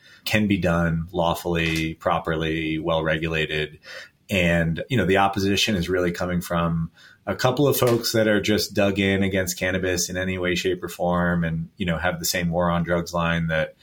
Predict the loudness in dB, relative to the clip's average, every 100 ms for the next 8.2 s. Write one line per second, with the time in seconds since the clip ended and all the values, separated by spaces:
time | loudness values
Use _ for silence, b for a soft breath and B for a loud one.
0 | B B B 0 2 2 2 0 2 2
1 | 0 0 0 -2 -2 0 0 0 2 2
2 | 4 4 4 4 2 2 4 4 4 6
3 | 4 2 -2 B B B -2 2 4 2
4 | 0 2 2 4 4 2 2 2 0 -2
5 | -4 0 -2 0 2 2 2 2 4 2
6 | 0 -4 0 0 2 0 0 -2 -4 -4
7 | -2 -4 -4 -6 -8 -6 -4 -2 -2 0
8 | -2 -4